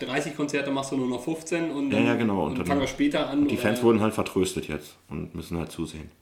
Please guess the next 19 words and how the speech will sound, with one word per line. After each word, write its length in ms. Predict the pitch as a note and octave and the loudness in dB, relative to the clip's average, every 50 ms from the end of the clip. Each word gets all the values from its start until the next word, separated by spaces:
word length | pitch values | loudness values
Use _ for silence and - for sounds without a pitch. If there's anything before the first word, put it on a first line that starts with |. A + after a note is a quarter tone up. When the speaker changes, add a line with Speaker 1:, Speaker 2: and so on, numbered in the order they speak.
| _ _ _ - | _ _ _ -6
Speaker 1:
Ja, 380 | A#2 G#2+ A2 A#2+ - - - - | -4 -2 0 0 -2 -2 -6 -8
ich 100 | - - | -10 -8
meine, 200 | B2 A#2+ A#2+ A#2+ | -6 -6 -6 -6
es 100 | A2+ - | -6 -4
gibt 240 | - C3 - - - | -2 -2 -2 -2 -4
genug 280 | - A#2+ A2+ A#2 A#2+ - - - - | -6 -4 -2 -2 -4 -4 -8 -12 -12
Videomaterial 800 | - A#2 - C3 C#3+ - - E3+ D3 - - D3 B2+ B2 C3 C3 | -12 -8 -4 -2 0 0 0 0 -2 -4 -2 -2 -2 -2 -2 -4
von 240 | - C#3+ C3 B2 B2+ | -6 -6 -6 -4 -2
ihr, 240 | C3 C3+ C3+ C3+ - - - - - - - - - - - | -2 -4 -4 -6 -10 -16 -18 -20 -20 -20 -20 -20 -20 -18 -12
äh, 200 | G#2+ A2 A2 A2+ A2+ - - | -8 -4 -2 -2 -2 -2 -2
auf, 220 | G2 G#2+ A2 A2 - - - - | -4 -4 -4 -6 -8 -12 -14 -14
auf 140 | - A2 - | -14 -12 -10
verschiedenen 340 | - G#2 - C#3+ D3 A#2 G2 | -10 -4 0 0 0 0 0
Plattformen, 380 | F#2+ G2+ G2+ - G#2 G#2+ A#2 A#2+ | -4 -8 -10 -10 -10 -8 -6 -6
nicht 140 | B2 - B2 | -6 -6 -8
nur 80 | A#2 A2 | -10 -8
musikalisch, 520 | G#2+ G#2 G#2 F#2 G#2+ G#2 A#2 C3+ C#3+ - | -10 -10 -12 -12 -10 -10 -8 -8 -8 -8
sondern 300 | C3+ A2 G#2 G#2+ G#2 F#2+ | -10 -12 -12 -12 -14 -14
auch, 320 | G2+ G#2 G#2 G#2+ G#2+ - | -12 -12 -12 -12 -12 -14